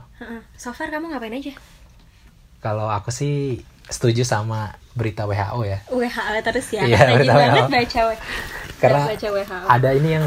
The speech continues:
Speaker 2: se-, paling menyenangkan gitu.
Speaker 1: Oke.
Speaker 2: Jadi pembelaan semua orang kalau, eh, dalam masa pandemi ini banyaklah bermain games
Speaker 1: <laughs>
Speaker 2: gitu. Ini benar-benar kayak ada data juga membuktikan bahwa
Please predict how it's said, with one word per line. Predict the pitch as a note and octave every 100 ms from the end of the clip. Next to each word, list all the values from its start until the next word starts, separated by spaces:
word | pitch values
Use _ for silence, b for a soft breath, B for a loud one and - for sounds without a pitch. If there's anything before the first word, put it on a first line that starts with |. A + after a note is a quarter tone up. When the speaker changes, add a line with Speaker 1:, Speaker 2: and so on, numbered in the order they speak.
| C#3+ -
Speaker 2:
se-, | - -
paling | - A#2+ B2 A#2+
menyenangkan | A#2 A#2 A2+ A2+ A2+
gitu. | G#2+ G2 F#2+
Speaker 1:
Oke. | G#3+ G3+ F#3 A3 B3+
Speaker 2:
Jadi | A#2 G#2+ G#2+
pembelaan | A2+ G#2+ G2+ G#2
semua | G#2 A2+ G2+ F#2+
orang | A2 B2
kalau, | G#2 G#2+ A#2+ A#2+ B B B B -
eh, | A2+ G#2+ G#2+ G#2+ -
dalam | B2 G#2+ A2 A2+
masa | G#2+ - A#2
pandemi | A2 G#2+ G#2 G2+
ini | A#2 B2+
banyaklah | A#2 G2 - - A#2
bermain | G#2 G2 G2 G2 G2+
games | G2+ G2+ G2+ G#2 - D4+ D4+
Speaker 1:
<laughs> | D4 D4
Speaker 2:
gitu. | D4+ - - B G4 B4+ B B B -
Ini | C3 C3 E3 D3
benar-benar | B2 B2 A#2+ B2+ D3 D3+
kayak | - A#2 A2 A2 G#2+ - -
ada | A2+ A2+
data | A2+ A2+
juga | G#2+ A2+
membuktikan | B2+ A2+ G#2 G2+ B2 B2+
bahwa | F#2+ A2 B2